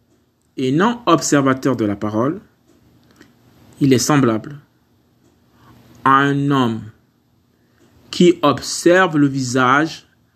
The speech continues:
de sa genèse dans un miroir. Car il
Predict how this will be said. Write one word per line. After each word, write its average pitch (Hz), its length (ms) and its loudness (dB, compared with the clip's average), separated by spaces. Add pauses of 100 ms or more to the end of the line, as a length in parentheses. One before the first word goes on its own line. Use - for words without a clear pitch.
(320)
de 135 80 -6
sa 131 260 0
genèse 123 800 -2 (680)
dans 160 280 2
un 147 80 4
miroir. 113 500 -4 (1160)
Car 127 600 0 (1600)
il 208 480 2